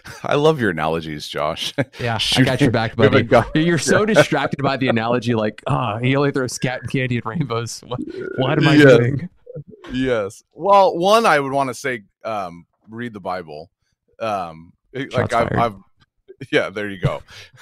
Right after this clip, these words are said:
Speaker 1: <laughs> Just read, and, and I, I think a, a, one of the places I, um, look at, uh,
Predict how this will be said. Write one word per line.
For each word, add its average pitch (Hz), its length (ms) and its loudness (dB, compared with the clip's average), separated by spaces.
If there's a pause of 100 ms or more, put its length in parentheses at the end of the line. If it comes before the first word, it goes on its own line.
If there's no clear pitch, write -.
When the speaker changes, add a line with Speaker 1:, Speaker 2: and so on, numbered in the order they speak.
Speaker 1:
<laughs> 139 80 -4 (1080)
Just 180 240 4 (240)
read, 165 360 0 (140)
and, 147 140 4
and 151 120 2
I, 147 180 4
I 139 80 4
think 147 200 -2
a, 110 200 -2
a, 104 220 -4 (160)
one 117 160 -4
of 104 100 -8
the 95 80 -14
places 98 380 -10
I, 87 200 -10 (180)
um, 69 300 -14 (120)
look 107 240 -2
at, 82 200 0 (360)
uh, 76 220 -8